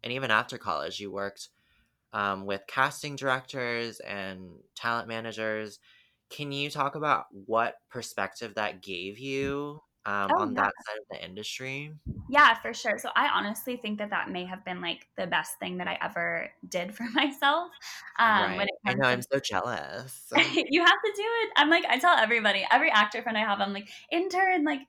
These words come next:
Speaker 2: just go get, like, an assistant position for even, like, six months. You learn so much." I,
Speaker 1: Yeah.
Speaker 2: um, I started off my sophomore year of PACE, and I interned in casting at A V Kaufman's office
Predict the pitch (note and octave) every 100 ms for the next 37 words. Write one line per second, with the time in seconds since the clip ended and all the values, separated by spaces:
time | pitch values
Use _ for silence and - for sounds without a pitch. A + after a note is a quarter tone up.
0 | _ _ - D4+ - B3+ C4+ D4 C#4 C#4
1 | C4+ C4+ C#4+ C#4+ C4+ C4 B3+ B3+ A#3+ A#3+
2 | A#3 B3 B3 B3 B3+ - A#3 - A3 G#3
3 | G3+ G#3 A3 A3 G#3 G3+ G#3+ G#3 - -
4 | G3+ F#3+ F#3+ F#3+ F#3 - - - - -
5 | - G3+ G#3+ A3+ G#3+ F#3+ F#3 F#3 G#3+ -
6 | - - A3 G#3+ - B3 B3 A#3+ G#3+ G#3+
7 | G#3+ _ G#3 G3+ - G3 G#3 G#3+ G3+ F#3
8 | F#3 F3+ - F#3 F3+ G3+ - - F#3+ -
9 | F#3+ G3 G3 F#3+ F#3 F#3+ F3 - - F#3
10 | F3+ F3+ - F3 - F3+ F3 F#3+ - G#3
11 | - A#3 A#3+ A#3 A#3 - B3+ C4 -